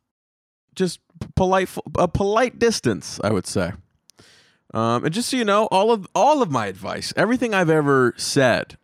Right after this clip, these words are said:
on the fucking show, everything I've ever said has officially been approved by a therapist. So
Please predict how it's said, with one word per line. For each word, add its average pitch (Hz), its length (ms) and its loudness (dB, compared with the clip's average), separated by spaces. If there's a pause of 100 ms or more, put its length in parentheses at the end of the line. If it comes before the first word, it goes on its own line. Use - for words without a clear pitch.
on 147 260 2
the 170 60 0
fucking 156 380 -4
show, 92 420 0 (120)
everything 190 520 0
I've 90 120 -8
ever 69 160 -10
said - 300 -14 (720)
has 127 160 2
officially 180 720 0
been 139 180 0
approved 120 340 -2
by 98 120 -2
a 87 60 -6
therapist. - 600 -12 (1000)
So 101 500 0